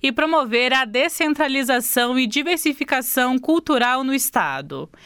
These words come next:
E a partir dos recursos da Política Nacional de Apoio à Cultura, em parceria entre a Secretaria e o Ministério da Cultura, o Paraná vai implantar centros de artes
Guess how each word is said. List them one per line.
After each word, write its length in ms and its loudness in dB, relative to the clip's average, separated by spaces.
E 80 2
a 80 4
partir 640 -2
dos 300 0
recursos 680 0
da 140 0
Política 720 -2
Nacional 600 0
de 100 -2
Apoio 460 2
à 100 0
Cultura, 720 0
em 160 2
parceria 760 2
entre 240 0
a 140 2
Secretaria 840 0
e 120 0
o 60 2
Ministério 720 2
da 120 0
Cultura, 720 0
o 120 -4
Paraná 560 0
vai 180 0
implantar 680 0
centros 640 0
de 120 2
artes 680 0